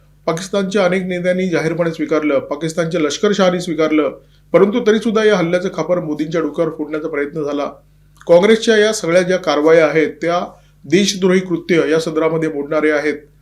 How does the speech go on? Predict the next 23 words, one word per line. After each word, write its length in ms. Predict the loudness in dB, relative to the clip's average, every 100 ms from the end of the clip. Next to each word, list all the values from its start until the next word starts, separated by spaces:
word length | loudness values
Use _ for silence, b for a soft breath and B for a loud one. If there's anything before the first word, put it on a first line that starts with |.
| _ _ _ -4
जनतेने 760 | -2 2 2 4 2 0 -2
या 160 | 2 2
लोकांना 380 | 2 0 -2 -2
सत्तेवरून 500 | -4 -4 -2 -2 -4 -10 _ -10
उचलून 280 | -6 -6
फेकून 320 | -4 -4 -2 -2
दिलं, 260 | 0 0 -2
अक्षरशः 400 | -8 -4 -2 0
कॉलरला 500 | 0 2 2 2 0 0
धरून 240 | 0 0 -4 b b -10
उचलून 280 | -2 -2 -2
फेकून 260 | -4 -2
दिलं, 260 | 0 0 0 -2
तरी 100 | -4
सुद्धा 280 | 0 2 2
या 160 | 4 2
लोकांना 460 | 0 0 0 -2 -4 -8 B B -4
अजून 160 | -2
लक्षात 320 | 0 0 0
येत 160 | -2 -4
नाहीये 380 | -2 0 -2 -4 -8 _ -12
की 80 |
जनता 720 | -6 -4 -4 0 0 0 -8